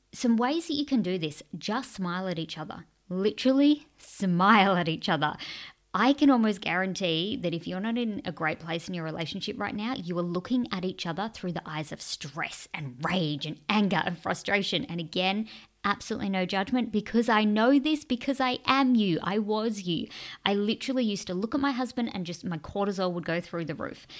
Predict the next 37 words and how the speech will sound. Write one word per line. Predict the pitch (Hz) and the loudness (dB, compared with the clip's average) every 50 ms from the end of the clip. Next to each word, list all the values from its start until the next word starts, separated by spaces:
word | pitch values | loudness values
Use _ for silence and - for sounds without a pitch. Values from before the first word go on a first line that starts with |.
| - - - - - | -16 -16 -16 -10 -2
Um, | - 190 190 190 190 190 190 175 104 - - - _ _ | 2 4 4 4 4 2 -2 -4 -6 -10 -14 -20 _ _
that | - 185 220 240 247 233 | -2 2 4 4 6 6
doesn't | 294 285 269 254 | 4 4 4 4
happen | 226 220 214 - 214 196 | 2 2 0 0 0 -2
anymore. | 180 165 156 156 - - - - | 0 0 0 -2 -2 -6 -8 -12
So | - - 226 208 196 | -6 0 2 2 2
now | 196 202 214 226 262 294 | 2 2 0 0 2 0
when | 302 311 294 | 2 2 2
I | 277 269 240 | 2 2 2
look | 214 208 220 240 190 - | 0 0 -2 -2 0 0
at | 269 - | 0 0
him, | 190 180 175 170 165 165 170 - - | 0 0 0 0 0 -2 -2 -4 -6
I'm | - 190 214 214 214 | -8 -6 -4 -2 -2
looking | 208 247 - - 269 277 | -4 -4 -4 -2 -2 -2
at | 269 262 226 | 0 -2 -4
him | 240 226 214 | -4 -4 -6
through, | - - - 220 220 214 214 208 180 - - | -6 -8 -6 -4 -2 -2 -2 -2 -4 -6 -8
like, | - 202 208 208 - - | -8 -8 -8 -8 -8 -8
the | - 208 - - | -10 -10 -10 -8
eyes | - 185 202 202 208 202 | -10 -8 -8 -8 -8 -8
of | 214 196 175 | -8 -10 -10
love | 175 175 175 170 185 220 226 220 196 180 165 160 147 - | -10 -12 -10 -10 -8 -8 -8 -6 -4 -4 -4 -4 -6 -8
and | - 196 180 | -10 -10 -10
gratitude | - - - 110 - 214 233 226 - - 208 185 175 - | -10 -8 -6 -4 -2 -2 -2 -4 -4 -6 -4 -4 -4 -4
and | - 160 | -4 -6
appreciation | 160 160 - - 190 208 - - - - 202 220 214 - 208 190 175 170 | -8 -8 -8 -8 -8 -6 -6 -4 -2 -2 -2 -2 -4 -4 -4 -4 -4 -4
and | - 170 180 170 - - - - - - _ | -4 -4 -6 -6 -8 -12 -18 -18 -20 -18 _
respect. | - 151 - - - - - 226 226 220 - - - | -12 -10 -10 -10 -10 -8 -6 -4 -2 -4 -4 -4 -4
And | 196 202 | -4 -2
I | 208 208 | -2 0
look | 208 226 254 - | 2 0 0 0
at | 277 269 | 2 0
him | 277 254 233 | 2 2 0
like | 208 196 190 | 0 -2 -4
he's | - 208 190 - | -6 -8 -6 -6
my | 185 175 | -4 -6
hero. | 170 - - 165 165 156 151 165 165 - | -6 -4 -4 -4 -2 -2 -2 -2 -4 -6